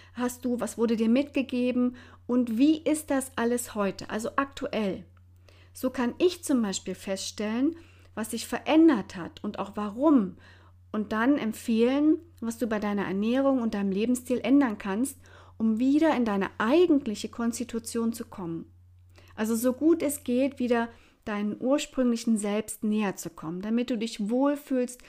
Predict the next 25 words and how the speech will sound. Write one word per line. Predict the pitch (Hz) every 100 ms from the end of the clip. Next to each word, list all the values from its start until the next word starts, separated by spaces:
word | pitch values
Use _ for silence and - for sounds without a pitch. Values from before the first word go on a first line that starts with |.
| -
und | - 247
gesund, | 277 240 311 311
gesünder | - 247 330 370 220
fühlst. | - 170 165 - - - _ _ _
Auch | 190 202 277 277
mit | 240 -
Rheuma. | 185 180 165 - _ - -
Besonders | 269 262 302 359 415 302 -
mit | 170 -
Rheuma. | 185 196 175 180 185 - - _ _ _ -
Denn | 226 226 233 - _
da | - - 226 262
haben | 269 254 247
wir | 226 220 -
offensichtlich | 214 220 208 202 202 190 -
ein | 196 233 320 339
Dosha, | 254 262 269 262 254 262 247
was | 190 - _ _
außer | 185 180 170 175 -
Rand | 196 277 277
und | 220 196 -
Band | 185 220 226
ist, | 202 214 - _ _ -
das | 202 202
Vata-Dosha. | 196 214 185 - - - -